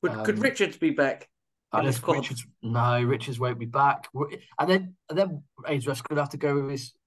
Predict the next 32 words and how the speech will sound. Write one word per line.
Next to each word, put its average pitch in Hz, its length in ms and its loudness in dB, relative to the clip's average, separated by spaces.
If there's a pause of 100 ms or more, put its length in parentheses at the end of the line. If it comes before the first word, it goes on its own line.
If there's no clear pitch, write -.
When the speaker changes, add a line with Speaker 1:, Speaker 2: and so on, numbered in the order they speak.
(200)
Speaker 2:
tail 165 160 2
between 143 280 -6
his 120 120 -8
legs 120 240 -4
back - 240 -6
to - 80 -16
Chris 131 300 -10
Willock 127 180 -8
and 117 160 -12
go, 123 220 0
"Oh, - 20 2
you're 120 200 0
in 131 60 -2
the 117 60 -4
squad 120 340 -6
now. 117 380 -4
I've - 60 -14
just 127 160 -4
left 120 200 -4
you 123 100 0
out, 110 260 4
but 113 100 2
I 101 80 0
need 120 260 -2
you. 110 140 -10 (240)
Saturday, 107 300 -6
we've 113 120 -8
got 120 160 -2
injuries. 110 340 -4
I 107 40 -4
need 117 160 -2
you." 120 140 -6